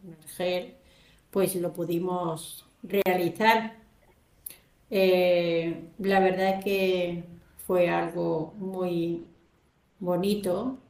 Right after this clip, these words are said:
para, para mí, porque os puedo decir que para mí ha sido una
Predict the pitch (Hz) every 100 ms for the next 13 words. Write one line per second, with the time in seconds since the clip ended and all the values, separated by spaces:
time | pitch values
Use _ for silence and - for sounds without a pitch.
0 | - 160 160 156 151 151 165 156 156 180
1 | 185 - - _ _ _ _ _ 185 180
2 | - 175 165 160 156 156 - - _ _
3 | - 175 - 190 190 190 190 190 208 214
4 | 254 - 180 - 170 165 170 180 175 196
5 | 185 180 180 - 190